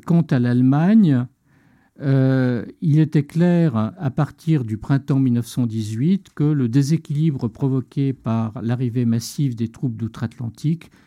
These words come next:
signifiait à moyen terme une défaite qui était prévue du côté allié seulement, je le souligne, pour le printemps mille neuf cent dix-neuf. Euh, la,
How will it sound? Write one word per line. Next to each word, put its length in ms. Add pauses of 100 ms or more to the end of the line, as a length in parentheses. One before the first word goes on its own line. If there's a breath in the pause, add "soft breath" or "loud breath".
(120 soft breath)
signifiait 720
à 40
moyen 340
terme 440 (300 soft breath)
une 200
défaite 500
qui 100
était 200
prévue 460
du 140
côté 320
allié 460 (280 soft breath)
seulement, 680 (300)
je 140
le 80
souligne, 600 (220)
pour 120
le 100
printemps 560
mille 140
neuf 140
cent 180
dix-neuf. 640 (1000 soft breath)
Euh, 300 (500)
la, 720